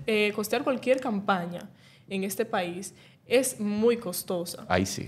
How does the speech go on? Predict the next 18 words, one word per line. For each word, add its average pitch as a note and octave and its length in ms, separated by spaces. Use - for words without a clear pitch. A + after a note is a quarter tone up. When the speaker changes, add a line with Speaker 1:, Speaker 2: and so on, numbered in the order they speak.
Speaker 1:
Eh, F#3+ 380
ahí, G3+ 460
eh, G3 160
los F#3+ 200
topes A3 340
salariales B3 580
de G3 80
la F#3+ 100
Junta G3 300
Central G3 340
Electoral A#3 380
ascienden G3 460
hasta G3 280
más F#3+ 220
de G3 80
los F#3+ 160
cuarenta F3+ 300
millones. F#3+ 580